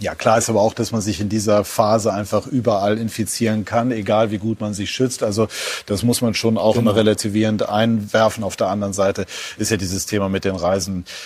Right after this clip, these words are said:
Speaker 1: äh, besprochen worden. Abschließend zu Eintracht Frankfurt. Also klar, der Traum von Europa lebt. Wie sieht so Ihr Ideal der Eintracht aus? Steffen Baumgart hat ja erzählt, Sie haben ihn auch, äh,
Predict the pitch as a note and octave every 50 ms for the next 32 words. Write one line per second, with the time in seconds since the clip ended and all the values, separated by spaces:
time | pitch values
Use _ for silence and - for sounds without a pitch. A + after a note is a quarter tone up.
0 | - - - C#2 F2 F#2 E2 G2 - - - C3+ C3+ C#3 C3+ B2+ C#3 B2 C#3 C#3
1 | - - D3+ C#3+ C3 - C#3+ A#2 - - C3+ A#2 A#2+ C3 B2 - B2+ A#2+ A#2 -
2 | - C3 B2+ D3 D#3+ - - E3+ D3 C3+ B2 B2+ A#2 B2 A#2 - - C3+ C#3+ D3
3 | C#3 C3 A2 - - B2+ C3 C#3+ D#3 - - C#3+ C3+ C3 B2+ A2+ B2 C#3 D3+ C#3
4 | C#3+ C3 A#2+ B2 C#3 E3 D#3+ D3 D3+ D3 B2+ D3 E3 C#3+ - D3 D3 C3+ C#3+ D3
5 | E3 D#3+ C#3+ B2 A2+ B2 B2 C3 D#3 F#3 F3 F3 - - D3+ F3 F3+ - - F#3
6 | F3 - - - C3+ C#3 E3+ E3+ - - D#3 B2+ C#3 B2+ A#2+ B2+ D3+ F3+ E3 E3+
7 | D#3+ D3 D3+ D#3 - D#3+ D3 - D3+ - - D#3+ E3 D#3 B2 B2+ C#3+ C#3+ C3 C3
8 | D3+ D#3 D#3+ D#3+ D3+ C#3+ D3 C#3 D3+ F3 F3 - - - - D3 C#3+ C#3+ C#3+ D3
9 | D#3 D#3 D3+